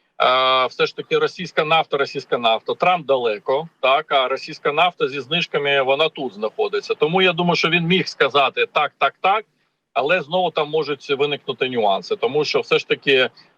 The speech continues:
вплив росіян величезний. А, і далі, а що буде, якщо Орбан не послухає Трампа, наприклад?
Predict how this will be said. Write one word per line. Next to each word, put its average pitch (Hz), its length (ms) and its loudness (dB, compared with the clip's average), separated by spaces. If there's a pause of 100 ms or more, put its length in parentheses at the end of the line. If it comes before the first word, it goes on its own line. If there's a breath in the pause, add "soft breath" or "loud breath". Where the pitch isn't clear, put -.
(120)
вплив 165 340 0
росіян 151 480 2
величезний. 196 800 2 (320 soft breath)
А, 143 360 4
і 156 120 -6
далі, 127 600 0
а 139 140 2
що 220 200 0
буде, 180 340 -4
якщо 160 360 -4
Орбан 156 400 0
не 147 100 0
послухає 135 540 -4
Трампа, 101 460 -4
наприклад? - 540 -10